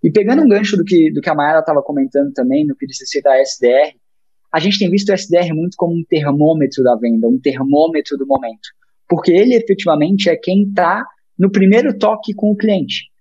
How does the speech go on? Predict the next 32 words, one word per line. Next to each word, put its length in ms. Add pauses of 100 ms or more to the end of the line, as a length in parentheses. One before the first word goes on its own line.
(260)
Vou 100
dar 80
um 60
exemplo 300
claro: 340
a 40
gente 220
teve 180
agora 320
em 100
abril, 500
por 160
exemplo, 360
né, 100
final 260
de 80
março, 340
começo 300
de 80
abril, 340 (260)
aqueles 380
grandes 360
feriados 600
que 100
foram 220
colocados 500
em 80
São 240
Paulo, 600
Rio 140
de 80
Janeiro, 440